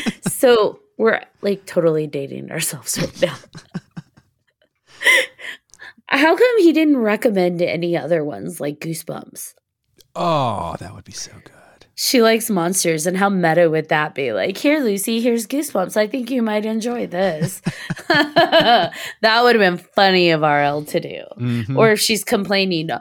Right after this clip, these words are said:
Speaker 1: I don't like these classics. I wanna read Goosebumps."
Speaker 2: <laughs>
Speaker 1: That would have been funny.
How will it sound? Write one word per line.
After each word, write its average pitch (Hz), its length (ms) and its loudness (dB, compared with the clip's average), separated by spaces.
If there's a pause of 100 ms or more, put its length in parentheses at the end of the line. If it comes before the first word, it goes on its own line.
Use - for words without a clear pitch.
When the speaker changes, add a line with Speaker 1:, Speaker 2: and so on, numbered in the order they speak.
(300)
Speaker 1:
I 285 400 6
don't 254 200 2
like 247 240 2
these 233 200 -2
classics. 175 600 -4
I 277 180 4
wanna 240 280 4
read 196 240 -2
Goosebumps." 226 1500 -4
Speaker 2:
<laughs> - 40 -20 (960)
Speaker 1:
That 208 280 0
would 190 100 2
have 165 80 -6
been 151 160 -4
funny. - 340 -10